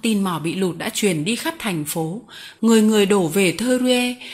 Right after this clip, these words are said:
từ người dân lao động đến những người tò mò và vợ con những người thợ bị nghẽn dưới hầm mỏ. Thân nhân của anh em thợ bị nạn dò hỏi,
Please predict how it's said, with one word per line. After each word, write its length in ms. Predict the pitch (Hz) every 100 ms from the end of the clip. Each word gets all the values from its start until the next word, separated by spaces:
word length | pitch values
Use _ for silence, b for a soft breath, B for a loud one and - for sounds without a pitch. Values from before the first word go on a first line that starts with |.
| B
từ 140 | - 220
người 200 | 208 190
dân 180 | 269 285
lao 200 | 285 247
động 220 | 208 170
đến 160 | 175
những 180 | 247 285
người 200 | 262 180
tò 260 | 170 180 160
mò 340 | 165 170 156 B B B
và 120 | 202
vợ 220 | 190 214 170
con 260 | 285 285
những 180 | 269 269
người 180 | 233 170
thợ 220 | 190 160
bị 180 | 175 165
nghẽn 320 | 175 202 262
dưới 200 | 220 233
hầm 280 | 240 180 156
mỏ. 220 | 160 151 135 _ B B B
Thân 220 | - 220 226
nhân 160 | 214
của 100 | 196
anh 200 | - 226
em 140 | 240 233
thợ 200 | 208 -
bị 200 | 180 -
nạn 340 | 185 185 -
dò 160 | 185 180
hỏi, 400 | 170 190 175